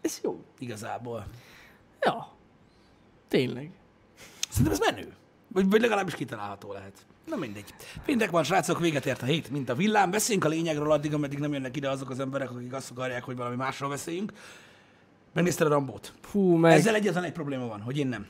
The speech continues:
Speaker 1: Igen, tudom.
Speaker 2: Ennél nagyobb gond amúgy alapvetően nem lesz, de ez van.
Speaker 1: Tehát az a baj, Pisti, hogy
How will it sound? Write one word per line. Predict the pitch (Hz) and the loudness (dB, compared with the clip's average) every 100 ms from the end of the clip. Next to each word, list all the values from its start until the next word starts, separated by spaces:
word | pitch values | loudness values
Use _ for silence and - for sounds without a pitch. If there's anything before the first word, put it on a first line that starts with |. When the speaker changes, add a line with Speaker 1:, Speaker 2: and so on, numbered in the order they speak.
| - | 0
Speaker 1:
Igen, | 180 160 156 | 2 4 4
tudom. | 165 165 156 139 | 6 4 4 4
Speaker 2:
Ennél | 180 220 | 6 6
nagyobb | 214 214 196 | 6 6 6
gond | 208 | 6
amúgy | 196 202 196 | 6 4 6
alapvetően | 196 - 123 143 | 4 2 -2 -2
nem | 135 | 0
lesz, | 147 160 | -2 0
de | 170 | 0
ez | 147 127 | -2 -2
van. | 120 92 - - - - - _ - | -4 -6 -18 -20 -20 -20 -20 _ 4
Speaker 1:
Tehát | 220 208 226 - - | 6 6 0 -4 6
az | 226 294 | 8 8
a | 254 | 4
baj, | 214 202 | 2 2
Pisti, | 208 202 247 | 0 0 4
hogy | 202 | 4